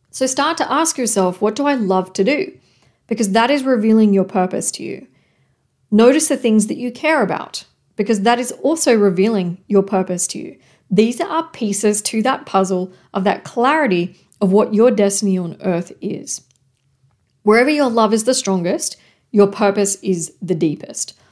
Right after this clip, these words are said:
And this is where your true self will emerge. You know, they talk about putting your heart into your work and doing work that you love.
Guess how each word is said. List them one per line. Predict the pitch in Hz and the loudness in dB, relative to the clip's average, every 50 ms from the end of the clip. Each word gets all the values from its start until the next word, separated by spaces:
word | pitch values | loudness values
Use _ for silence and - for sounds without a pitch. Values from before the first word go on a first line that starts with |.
| _ _ _ _ | _ _ _ _
And | - 202 196 185 | 0 2 4 6
this | 214 220 214 269 | 4 4 4 0
is | 262 262 | -2 0
where | 226 233 214 | 2 2 2
your | 202 190 190 | 2 2 0
true | - - 226 220 | -2 -2 -2 0
self | 214 - 220 202 196 196 - | 0 2 2 0 0 0 0
will | 196 185 180 | -2 -2 0
emerge. | 175 170 165 160 160 196 226 - - _ _ _ _ _ | -2 -4 -6 -6 -8 -10 -12 -14 -18 _ _ _ _ _
You | - 226 | 0 2
know, | 208 | 4
they | 202 214 214 | 4 4 2
talk | - - 277 285 - | 2 0 0 0 0
about | 240 190 185 170 175 - - | 0 0 0 0 -2 -4 -4
putting | - 208 196 208 202 | -4 -2 0 0 0
your | 202 196 | 0 -2
heart | 196 - 247 247 226 - - | -2 -4 -4 -2 -2 -2 -2
into | - 196 190 - | -2 -4 -2 -2
your | 196 190 | -2 -2
work | 180 196 208 190 - - - | 0 2 2 2 0 -2 -4
and | - 202 | -4 -2
doing | 190 202 202 196 190 | 2 2 2 2 2
work | 180 202 202 202 202 - | 2 2 2 2 0 -4
that | 180 - | -6 -4
you | 202 190 | -2 -4
love. | 185 180 196 196 175 151 143 - - | -2 0 0 0 0 0 -4 -8 -14